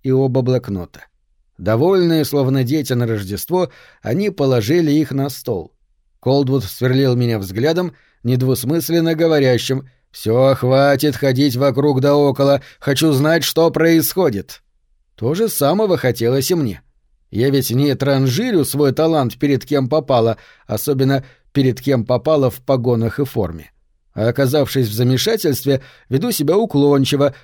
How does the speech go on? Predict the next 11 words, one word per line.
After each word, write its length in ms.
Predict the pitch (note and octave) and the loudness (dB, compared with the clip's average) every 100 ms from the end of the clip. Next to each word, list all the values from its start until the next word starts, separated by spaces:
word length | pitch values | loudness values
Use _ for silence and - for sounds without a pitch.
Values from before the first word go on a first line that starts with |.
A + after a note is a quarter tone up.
| _ | _
пока 300 | B2+ C3+ C3 | -4 0 2
не 140 | B2 | 2
разберусь, 480 | A#2+ A2 G#2 B2 F#3 | 2 0 0 0 0
что 260 | - - C3+ | -4 -4 -6
к 80 | C3 | -4
чему. 360 | C3+ G2 F2+ _ _ _ _ | -6 -6 -8 _ _ _ _
Вот 260 | - D3 G#3+ | -4 -2 0
и 80 | A#3+ | -4
сейчас 540 | A#3 E3 D#3+ C#3 A2+ | -4 -2 2 2 0
вместо 420 | A#2 C#3 B2 - | 0 2 0 -2
ответа 440 | A#2 B2+ G3 G3 | -4 0 0 0